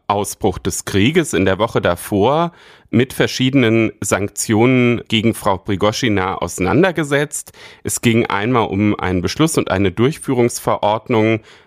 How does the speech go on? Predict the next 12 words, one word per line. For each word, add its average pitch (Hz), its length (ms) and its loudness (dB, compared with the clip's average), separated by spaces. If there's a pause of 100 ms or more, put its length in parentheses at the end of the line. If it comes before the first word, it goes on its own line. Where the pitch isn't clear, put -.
äh, 98 200 -2
zur 107 200 0
gemeinsamen 98 600 0
Außen- 95 340 -2
und 85 100 -2
Sicherheitspolitik 131 1160 -2
vom 95 200 -2
dreiundzwanzigsten 92 920 -4
Februar 98 520 -2
zweiundzwanzig. 90 920 -2
Das 95 180 -8
ist - 220 -8